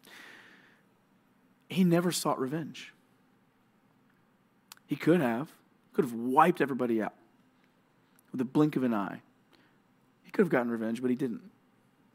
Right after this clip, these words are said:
Because he was entrusting himself to the God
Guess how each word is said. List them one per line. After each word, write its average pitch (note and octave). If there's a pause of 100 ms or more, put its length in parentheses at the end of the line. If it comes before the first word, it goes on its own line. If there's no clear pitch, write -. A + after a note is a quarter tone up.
(1080)
Because E3+
he F3+
was F#3+
entrusting F3+
himself D3 (420)
to D#3
the C#3
God B2